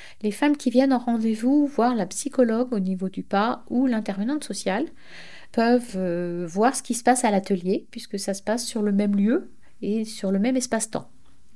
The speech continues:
On intervient aussi, euh, souvent dans un, dans le cadre de la préparation au départ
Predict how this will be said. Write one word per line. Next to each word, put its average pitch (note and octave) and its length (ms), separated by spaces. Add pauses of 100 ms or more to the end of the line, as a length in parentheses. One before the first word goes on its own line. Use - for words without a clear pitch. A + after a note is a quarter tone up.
(140)
On A3+ 160
intervient A#3 520
aussi, C4 400 (340)
euh, A3 160
souvent A#3+ 460
dans A3+ 400
un, G#3+ 440 (440)
dans G#3+ 200
le G#3+ 220
cadre B3 260
de B3 60
la A3+ 140
préparation A#3 640
au B3 80
départ G3 520